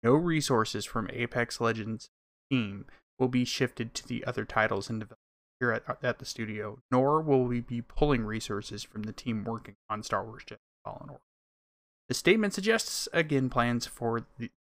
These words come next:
have shifted at Respawn for the premium, quote, the, quote, "premium Titanfall experience intended to come later in twenty nineteen that we reported on, oh, I wanna say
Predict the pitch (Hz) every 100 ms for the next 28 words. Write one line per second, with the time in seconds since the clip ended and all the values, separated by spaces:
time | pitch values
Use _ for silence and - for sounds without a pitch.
0 | _ _ - 151 147 - 131 113 120 120
1 | 117 - 113 110 110 120 117 - 135 165
2 | 160 156 - 135 - - - - 139 -
3 | 160 160 151 143 131 123 113 107 - 123
4 | 113 110 117 110 131 120 - - 117 110
5 | 110 104 110 - 110 104 104 101 135 131
6 | 110 113 110 - - 107 107 107 107 107
7 | - - _ _ - 151 151 143 143 -